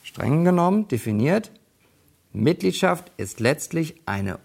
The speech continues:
Unterordnung unter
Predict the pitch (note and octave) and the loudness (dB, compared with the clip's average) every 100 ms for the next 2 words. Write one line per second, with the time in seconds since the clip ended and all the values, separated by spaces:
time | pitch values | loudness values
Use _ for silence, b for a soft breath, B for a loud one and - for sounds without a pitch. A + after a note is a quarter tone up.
0 | _ _ A2+ C3 F3 G3+ F#3+ G3 G3+ F#3 | _ _ -2 2 2 0 0 -2 -2 0
1 | E3 E3+ E3+ F3 F3+ - _ _ - D#3+ | 0 0 -2 -4 -4 -10 _ _ -2 2
2 | G#3+ A3 A#3 A3+ B3 | 2 0 0 2 0